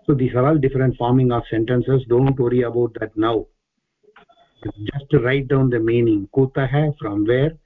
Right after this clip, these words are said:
"Itah," from here. "Tatah," from there. Okay. Then "sah" means with.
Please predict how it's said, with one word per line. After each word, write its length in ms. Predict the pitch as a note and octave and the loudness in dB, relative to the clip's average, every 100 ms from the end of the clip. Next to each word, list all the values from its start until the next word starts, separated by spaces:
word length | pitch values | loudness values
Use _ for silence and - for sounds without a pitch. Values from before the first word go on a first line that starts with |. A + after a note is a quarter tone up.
| _ _ _ | _ _ _
"Itah," 560 | A2+ A#2+ D3+ C3+ D3+ C#3+ | -8 -2 0 2 0 -2
from 240 | A2+ A2 | -2 0
here. 420 | A#2+ C3 C#3 D#3+ D#3 _ _ A2+ | 2 2 2 0 -8 _ _ -18
"Tatah," 540 | A2+ C#3+ B2+ C#3+ C3+ | -6 -4 0 0 0
from 280 | A#2 G2+ F#2+ | -4 -2 -2
there. 300 | G2 G2+ E2+ _ _ _ _ _ _ _ _ _ _ _ _ - | -2 -4 -6 _ _ _ _ _ _ _ _ _ _ _ _ -12
Okay. 240 | - - - _ _ - - _ | -4 -4 -6 _ _ -16 -16 _
Then 240 | B2 A#2 - - | 2 2 -2 -4
"sah" 360 | C3+ B2 F3+ | -2 2 2
means 280 | E3+ C#3 D#3+ - | 4 2 0 -2
with. 140 | A2 | -6